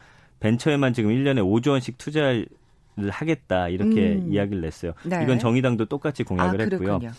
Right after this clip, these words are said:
Speaker 1: 정의당은 이제 대기업과의 상생이 답이다 이런 결론인데 대기업에 잠자고 있는 특허를 중소기업이 활용하게 해주는 대신에 특허 등록 요금을 좀 깎아주자 이런 그 공약 내놓고 있고 미래통합당 같은 경우는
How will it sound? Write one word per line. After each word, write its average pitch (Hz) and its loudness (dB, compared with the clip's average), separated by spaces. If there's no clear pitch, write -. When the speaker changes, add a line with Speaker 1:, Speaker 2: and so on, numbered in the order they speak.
Speaker 1:
정의당은 185 2
이제 143 2
대기업과의 151 2
상생이 208 0
답이다 107 0
이런 104 2
결론인데 98 0
대기업에 123 2
잠자고 127 0
있는 113 2
특허를 147 -2
중소기업이 151 4
활용하게 156 0
해주는 147 0
대신에 101 -2
특허 - -4
등록 101 0
요금을 90 -2
좀 85 -4
깎아주자 107 -2
이런 101 2
그 - -14
공약 98 0
내놓고 87 -2
있고 82 -4
미래통합당 208 4
같은 175 2
경우는 160 2